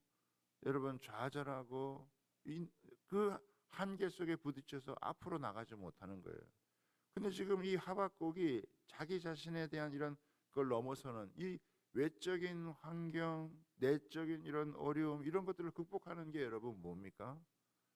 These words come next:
그쵸? 자기가 갇혀 있는 이 산을 넘어가는 게 뭐예요? 아무것도 없어도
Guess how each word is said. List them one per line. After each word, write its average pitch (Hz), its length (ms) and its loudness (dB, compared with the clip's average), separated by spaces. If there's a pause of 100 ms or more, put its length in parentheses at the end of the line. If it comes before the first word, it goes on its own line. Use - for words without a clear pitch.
(240)
그쵸? - 180 -10
자기가 160 520 2
갇혀 165 200 -2
있는 165 180 0
이 170 140 -2
산을 202 440 -4
넘어가는 165 360 0
게 139 100 0
뭐예요? 101 560 -2 (600)
아무것도 208 560 2
없어도 117 600 -2